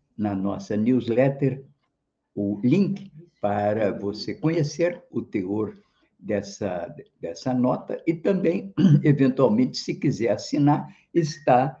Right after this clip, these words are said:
aberto a assinatura de todos aqueles que acham que realmente os nossos líderes dos partidos,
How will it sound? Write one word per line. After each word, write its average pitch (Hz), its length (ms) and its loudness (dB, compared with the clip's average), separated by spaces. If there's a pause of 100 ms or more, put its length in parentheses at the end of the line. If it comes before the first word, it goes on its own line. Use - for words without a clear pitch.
aberto 120 600 2
a 117 40 0
assinatura 110 760 -4
de - 120 -12
todos 123 360 -2
aqueles 180 420 -4
que - 120 -6
acham 175 420 -4
que 147 320 -2 (400)
realmente 143 840 6
os 123 420 0
nossos 110 480 -6
líderes 113 560 -4
dos 98 240 -12
partidos, 98 880 -8